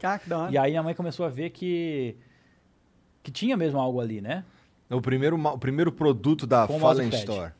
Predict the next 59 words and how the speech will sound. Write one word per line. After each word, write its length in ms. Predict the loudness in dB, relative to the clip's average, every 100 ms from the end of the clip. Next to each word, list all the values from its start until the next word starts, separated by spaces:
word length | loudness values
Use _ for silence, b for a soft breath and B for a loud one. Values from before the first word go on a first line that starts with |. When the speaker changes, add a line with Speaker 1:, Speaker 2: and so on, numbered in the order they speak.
| _ -4
Speaker 2:
É, 160 | -2 -2
foi 160 | -4
um 40 | -2
mousepad 480 | -2 -2 -6 -6
que 60 | -8
tinha 140 | -6
uma 80 | -6
foto 240 | -4 -4 -2
minha 100 | -2
careca. 420 | 0 0 -2 -10
Quem 160 | -4
tiver 260 | -2 0 2
isso 100 | 6
aí 380 | 8 8 6 6
Speaker 1:
<laughs> 40 |
Caralho, 440 | 4 4 4 2 0
isso 160 | 0
aí 100 | 2
é 60 | 2
relíquia 300 | 4 6 6
Speaker 2:
foi 120 | 8
o 20 | 8
Speaker 1:
hoje 100 | 6
em 40 |
dia. 80 | 2
Speaker 2:
primeiro. 360 | 4 4 2 2
E 80 |
o 60 | 0
segundo 420 | 0 -2 0 0
produto 260 | 2 0 2
nosso 220 | 0 0
que 80 | -6
veio 200 | -4 -2
em 40 |
janeiro, 340 | -2 0 -2 -2
tipo, 140 | -6
a 20 |
gente 60 | -6
fez 160 | -4 -4
esse 220 | -4 -8
em 40 |
setembro 600 | -8 -6 -4 -2 -2 -6 -8
de 60 | -8
dois 100 | -6
mil 60 |
e 20 |
quatorze, 460 | -6 -6 -4 -4 -2
em 40 |
janeiro 340 | -2 -2 -2 -4
de 40 |
dois 100 | -6 -10
mil 80 |
e 20 | -10
quinze, 280 | -10 -10
se 60 | -8
eu 20 |
não 60 | -6
me 60 | -4
engano, 320 | -2 -4